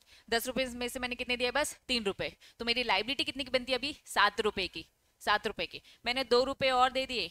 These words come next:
मेरी अब liability कितने की बचती है? पाँच रुपए की। तो ये लिखा है ना limited liability। Limited liability मतलब तुम्हारा मेरा company का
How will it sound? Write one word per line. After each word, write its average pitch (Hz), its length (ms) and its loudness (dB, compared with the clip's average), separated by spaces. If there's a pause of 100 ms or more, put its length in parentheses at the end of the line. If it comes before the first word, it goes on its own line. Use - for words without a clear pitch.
(120)
मेरी 220 160 -2
अब 240 120 -4
liability 226 340 0
कितने 262 220 -6
की 254 100 -6
बचती 233 360 -4
है? 247 100 -4 (160)
पाँच 208 200 2
रुपए 160 180 -6
की। 143 120 -12 (500)
तो 277 60 -4
ये 269 120 0
लिखा 285 200 -4
है 320 60 -4
ना 302 160 -2 (160)
limited 269 440 -2
liability। 202 500 -4 (260)
Limited 269 380 -2
liability 233 360 -2
मतलब 262 320 -6
तुम्हारा 226 380 -2
मेरा 220 300 -4 (120)
company 226 360 -4
का 302 220 -4